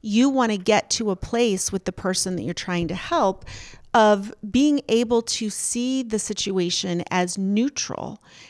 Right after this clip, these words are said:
and the interpretation of the situation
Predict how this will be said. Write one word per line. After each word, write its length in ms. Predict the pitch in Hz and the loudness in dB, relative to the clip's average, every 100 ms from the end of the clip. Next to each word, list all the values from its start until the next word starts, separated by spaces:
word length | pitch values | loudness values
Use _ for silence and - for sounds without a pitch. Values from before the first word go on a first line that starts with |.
| - | -4
and 160 | 214 214 | 0 2
the 80 | |
interpretation 1160 | 208 202 - 226 220 - 240 254 - 220 175 170 | 2 0 -2 -2 -4 -4 -4 -2 0 0 0 -2
of 220 | - 180 | -4 -6
the 80 | 185 | -4
situation 800 | - 190 185 170 165 170 160 | -6 -4 -2 -2 -2 -2 -4